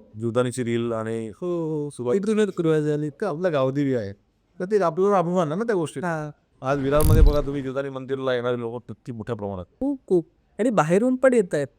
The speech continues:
Speaker 1: बाहेरनं सुद्धा.
Speaker 2: आणि आता एक, अ, थोडंसं आपण शेवटाकडे जाऊयाच. आणि, अ, तुम्ही एक आणखी तुम्हाला प्रश्न करायचा होता. तुम्ही अगदी वाईट वेळेत, कोरोनाच्या काळात सुद्धा अनेकांना मदत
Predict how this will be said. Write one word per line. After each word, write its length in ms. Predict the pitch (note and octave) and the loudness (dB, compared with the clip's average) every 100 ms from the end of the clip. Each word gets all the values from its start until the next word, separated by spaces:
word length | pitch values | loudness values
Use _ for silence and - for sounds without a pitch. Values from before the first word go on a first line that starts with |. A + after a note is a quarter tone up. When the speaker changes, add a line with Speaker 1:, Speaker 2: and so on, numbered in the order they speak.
| _ | _
Speaker 1:
बाहेरनं 320 | A#2 A2 C3+ | -16 -12 -12
सुद्धा. 260 | C3 D2+ - - _ _ _ - _ _ _ _ _ _ _ _ _ _ _ _ _ _ _ _ _ _ _ _ _ _ _ _ | -12 -14 -18 -20 _ _ _ -20 _ _ _ _ _ _ _ _ _ _ _ _ _ _ _ _ _ _ _ _ _ _ _ _
Speaker 2:
आणि 160 | E3 F#3+ | -4 0
आता 200 | G#3 A3+ | 0 0
एक, 260 | A3+ - G#3 | -4 0 4
अ, 260 | F#3+ F#3+ F#3 _ _ | 6 4 0 _ _
थोडंसं 280 | F#3 F#3 G3 | -2 -2 -2
आपण 220 | G3+ G#3 G#3 | -4 -4 -4
शेवटाकडे 520 | - F3+ G#3+ A#3 A3+ | -4 -4 -2 0 0
जाऊयाच. 360 | A3 A3+ F#3+ - _ _ _ _ _ | 0 0 -2 -6 _ _ _ _ _
आणि, 340 | E3 D#3 F3+ F#3 | -6 -2 0 0
अ, 260 | F#3 F#3 F#3 _ | 0 -2 -4 _
तुम्ही 300 | A3+ A#3 C#4 - | -2 -2 -2 -8
एक 280 | B3 - A3 | -14 -4 2
आणखी 300 | F#3+ G3+ B3+ | 2 2 -4
तुम्हाला 320 | B3 A#3+ A#3 | -4 -4 -4
प्रश्न 380 | G#3+ G3+ A#3 A3 | -4 -4 -4 -2
करायचा 320 | G3 E3+ F3 | 0 -2 -4
होता. 180 | D#3+ D#3+ | -4 -4
तुम्ही 300 | F#3 G3 A3 | -2 0 0
अगदी 400 | F#3+ F#3+ A#3+ F#3+ | 0 0 0 -2
वाईट 480 | C#3+ D#3+ E3+ G3+ G3+ | -2 0 0 0 0
वेळेत, 240 | F#3+ E3+ - | 0 0 -2
कोरोनाच्या 520 | E3+ E3+ G3 G#3 A3 | -2 0 0 0 -2
काळात 200 | G#3+ G3+ - | -2 -2 -2
सुद्धा 240 | G#3 A3 | -2 -2
अनेकांना 400 | G3+ G3+ G#3 G#3+ | -2 -2 -2 0
मदत 260 | G3+ F3 | 0 -2